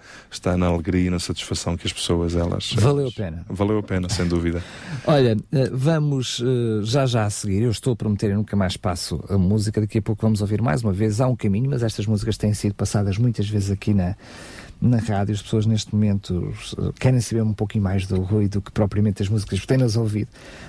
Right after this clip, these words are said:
Speaker 2: Muitas vezes perguntam, "Mas quem é que canta esta música? Como é que é possível obter esse C D?" E vamos dar essas respostas ainda ao longo da, da nossa co-, conversa de hoje.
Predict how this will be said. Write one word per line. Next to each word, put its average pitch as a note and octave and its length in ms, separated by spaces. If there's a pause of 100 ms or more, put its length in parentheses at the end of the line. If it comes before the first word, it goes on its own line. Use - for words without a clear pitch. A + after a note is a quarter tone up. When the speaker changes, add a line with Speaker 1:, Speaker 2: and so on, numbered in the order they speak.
Speaker 2:
Muitas B2 240
vezes B2 140
perguntam, A#2 340
"Mas C#3 120
quem G#3 180
é F#3 40
que - 100
canta D3+ 280
esta C3+ 200
música? B2 600
Como B2+ 160
é C3 60
que - 120
é A#2+ 60
possível A2+ 400
obter G#2+ 380
esse G2+ 140
C F2 140
D?" G2+ 180 (320)
E A#2 80
vamos C3+ 420
dar A#2 140
essas A2 260
respostas G2+ 560
ainda G2 380 (220)
ao G2+ 120
longo F#2 520
da, E2 380
da F#2+ 160
nossa G2 280
co-, - 140 (440)
conversa A#2 520
de F#2 140
hoje. G#2 220